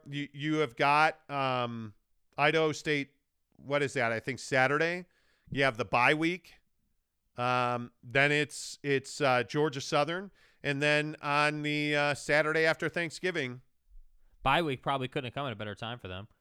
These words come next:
Speaker 2: you know?
Speaker 1: No, I think you'd like to have the bye week right now today. Um, that, this would be awesome to be coming out of that Virginia game, going in feeling good-ish, and then having a full month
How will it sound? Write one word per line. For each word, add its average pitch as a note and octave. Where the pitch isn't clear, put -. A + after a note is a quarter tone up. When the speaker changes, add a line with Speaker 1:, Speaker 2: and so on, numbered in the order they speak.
Speaker 2:
you G#2+
know? F#2+
Speaker 1:
No, B3+
I A#3
think C4+
you'd A#3
like G#3
to G#3
have F#3
the -
bye D#3+
week D3
right C#3
now B2+
today. B2
Um, B2
that, C#3+
this D3+
would D3+
be C3+
awesome C3
to C#3
be B2+
coming D3
out C#3
of C#3
that C3+
Virginia B2+
game, D3+
going C3+
in C3
feeling D3+
good-ish, D3
and D#3+
then D#3
having E3
a C#3+
full D#3
month C#3